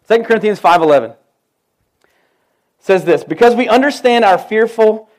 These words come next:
responsibility to the Lord, we work hard to persuade others."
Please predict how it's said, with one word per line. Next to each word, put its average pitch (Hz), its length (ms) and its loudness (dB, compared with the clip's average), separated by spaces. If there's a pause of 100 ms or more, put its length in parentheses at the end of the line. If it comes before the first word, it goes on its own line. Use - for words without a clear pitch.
responsibility 185 800 0
to 180 140 -6
the 175 100 0
Lord, 143 340 0
we 165 200 -8
work 202 260 -2
hard 175 300 -2
to 175 100 -18
persuade 151 600 -10
others." 127 600 -12